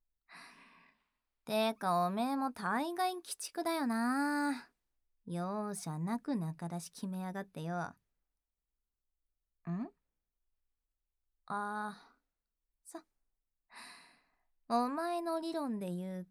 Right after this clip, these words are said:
と、抜くに抜けなかったってやつ？<laughs> かもな。処女マンコの締め付け、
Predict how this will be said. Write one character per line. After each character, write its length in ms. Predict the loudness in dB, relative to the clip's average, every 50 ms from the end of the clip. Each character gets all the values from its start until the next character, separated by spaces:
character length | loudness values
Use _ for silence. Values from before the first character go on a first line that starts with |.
| _ _
と、 440 | -8 -6 -6 -4 -4 -4 -4 -4 -6 -8 -10 _ _ _ _ _ _ _ _ _ _ _ _ _ _ _ _ _ -4 -2
抜 180 | 0 0 0 -2 -4
く 160 | -2 -2 0
に 180 | 0 0 0 0
抜 140 | -2 -4 -4 -2
け 120 | -2 -2
な 160 | 0 0 -2
か 180 | -4 -4 -6 -6
っ 40 | -6 _ -8
た 100 | -8 -8
っ 40 | -8
て 220 | _ _ -10 -10
や 100 | -10 -10
つ？ 160 | -10 -10 -10 -10 -10 _ _ _ _ _ _ _ _ _ _ _ _ _ _ _ _ _ _ _ _ _ _ _ -16
<laughs> 1600 | -16 -16 -16 -18 -20 _ _ _ _ _ -8 -8 -8 -8 _ -20 _ _ _ _ _ _ _ _ _ _ _ _ _ _ _ -4
か 240 | -2 2 2 4 4
も 160 | 2 0 0
な。 680 | -2 -2 -2 -2 0 0 0 0 0 -2 -2 -4 -6 -8 -14 -20 -18 -18 -20 -20 -20 -20 _ _ _ _ _ _ -6 -2
処 140 | 0 0 0
女 220 | 2 0 0 0
マ 180 | 0 0 0 0
ン 140 | -2 -4 -6
コ 200 | -6 -4 -4 -2
の 140 | -2 -2 -2
締 240 | -4 -4 -2 -2 0
め 140 | 0 -2 -2
付 300 | -6 -10 -10 -6 -4 -4
け、 180 | -4 -4 -6